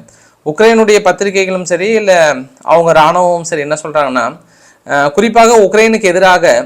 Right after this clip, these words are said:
சிறையில் இருக்கக்கூடிய பெண்களை பெரிய அளவுக்கு ரஷ்யா வந்து பயன்படுத்துகிறது.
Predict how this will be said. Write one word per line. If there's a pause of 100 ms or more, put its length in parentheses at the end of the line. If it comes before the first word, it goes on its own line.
(420)
சிறையில்
இருக்கக்கூடிய
பெண்களை
பெரிய
அளவுக்கு
ரஷ்யா
வந்து
பயன்படுத்துகிறது.